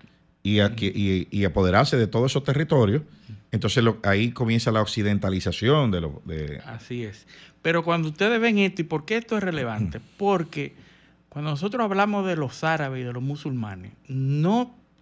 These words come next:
Speaker 2: tomamos en cuenta que son los persas,
Speaker 1: Ujú.
Speaker 2: que son previos a lo-, a, a lo-, a los musulmanes, previos al Islam, los persas, que so-, están representados por,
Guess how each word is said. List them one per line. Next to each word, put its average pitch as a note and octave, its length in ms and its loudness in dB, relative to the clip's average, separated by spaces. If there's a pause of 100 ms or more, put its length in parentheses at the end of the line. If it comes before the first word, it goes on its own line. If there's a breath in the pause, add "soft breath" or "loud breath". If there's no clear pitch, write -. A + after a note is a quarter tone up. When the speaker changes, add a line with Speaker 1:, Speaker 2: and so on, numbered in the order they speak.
(160)
Speaker 2:
tomamos F3+ 480 2
en D#3+ 100 0
cuenta A#2+ 440 -4
que D3 120 -8
son G#3+ 240 -4
los B3+ 120 -2
persas, - 920 -8 (160)
Speaker 1:
Ujú. E2+ 280 -4
Speaker 2:
que D#3 120 0
son G#3 280 0 (360)
previos A3 560 6
a D#3 80 4
lo-, C#3+ 220 -2
a, C#3 100 -2
a C3+ 220 -6
lo-, B2+ 280 -8
a B2+ 60 -6
los B2+ 200 -6
musulmanes, A#2+ 720 -6
previos G#3 340 2
al E3 120 0
Islam, B2 580 -8 (920 soft breath)
los C#3 200 -4
persas, F#3 640 0
que A#2 120 -12
so-, C3+ 180 -10
están C3 280 -10
representados C#3 580 -6
por, C3+ 320 -8